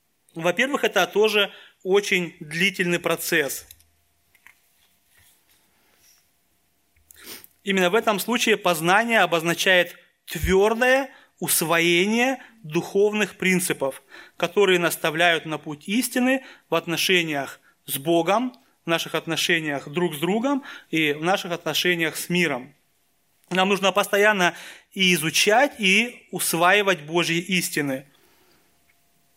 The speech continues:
"Всяком чувстве". Слово, а, познавание со всяким словом, а,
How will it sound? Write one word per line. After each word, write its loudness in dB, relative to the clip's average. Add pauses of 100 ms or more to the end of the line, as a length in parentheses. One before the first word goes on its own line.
(200)
"Всяком 0
чувстве". -2
Слово, 2 (460)
а, 2
познавание 2
со 0
всяким 0
словом, 0
а, 2